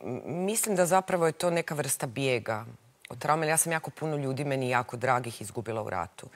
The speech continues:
Em, ja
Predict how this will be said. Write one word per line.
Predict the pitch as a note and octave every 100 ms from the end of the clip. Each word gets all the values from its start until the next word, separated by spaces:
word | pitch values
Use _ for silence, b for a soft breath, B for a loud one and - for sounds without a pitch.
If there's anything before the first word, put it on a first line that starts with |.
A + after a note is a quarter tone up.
| B B B B B B -
Em, | C3 C#3 C#3+ C#3 C#3 B2+ A#2 F#2+ G1+ G1+ G1+ A1
ja | F#2+ G#3+ C#4+